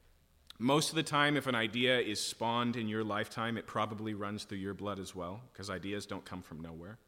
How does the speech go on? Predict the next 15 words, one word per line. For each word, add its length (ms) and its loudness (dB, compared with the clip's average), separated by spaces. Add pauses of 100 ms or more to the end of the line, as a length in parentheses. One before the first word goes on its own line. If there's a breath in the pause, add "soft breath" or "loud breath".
(1120 soft breath)
And 120 8
on 80 8
top 240 10
of 60 4
that, 220 8
I 80 4
can't 260 0
escape 420 2 (420 loud breath)
the 80 -2
precedent 640 2 (180)
that 160 -4
Jesus 380 0
sets, 420 -8 (300)
sets, 500 -2 (220)
right? 280 -2